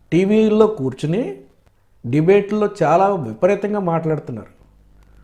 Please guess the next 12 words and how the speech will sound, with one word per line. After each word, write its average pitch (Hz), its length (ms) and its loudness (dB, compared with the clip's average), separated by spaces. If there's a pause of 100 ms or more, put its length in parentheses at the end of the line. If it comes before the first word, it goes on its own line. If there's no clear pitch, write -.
(160)
బీజేపీని 190 720 2
శాసించేవాడు 175 720 2
ఎవడు? 135 260 -2 (960)
బీజేపీ 175 600 2
ఏమన్నా 180 280 2
అల్లాటప్ప 170 500 2
పార్టీ 151 400 -2
అనుకుంటున్నారా? 135 580 -4 (580)
మాది 139 360 -2 (300)
ప్రపంచంలోనే 190 680 2
అతిపెద్ద 170 400 0
పార్టీ, 165 500 0